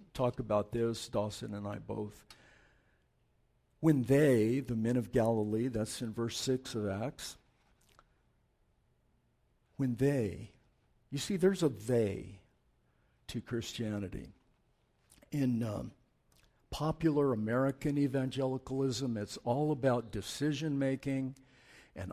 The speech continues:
I decide, I make a personal decision to follow Jesus, and I give my life to him, and I walk the sawdust trail or whatever, however you want to say it. All of that is true.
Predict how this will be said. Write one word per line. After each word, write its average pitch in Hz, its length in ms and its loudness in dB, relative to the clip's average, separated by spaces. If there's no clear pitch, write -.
I 143 200 4
decide, 135 840 2
I 104 100 -6
make 110 240 -4
a - 60 -8
personal 160 500 -2
decision 120 840 -4
to 123 100 -2
follow 113 400 -2
Jesus, - 880 -8
and 107 160 -6
I 104 140 -6
give 131 220 0
my 135 160 0
life 117 380 0
to 120 120 -6
him, 113 500 -2
and 104 140 -12
I 104 100 -6
walk 120 400 4
the 123 80 -4
sawdust 120 580 2
trail 110 380 0
or 107 240 -8
whatever, 104 380 -6
however 120 240 0
you 127 160 2
want 117 220 -2
to 101 60 -10
say - 180 -6
it. - 180 -8
All 175 240 10
of 147 100 0
that 160 180 6
is 120 160 -2
true. 147 340 -4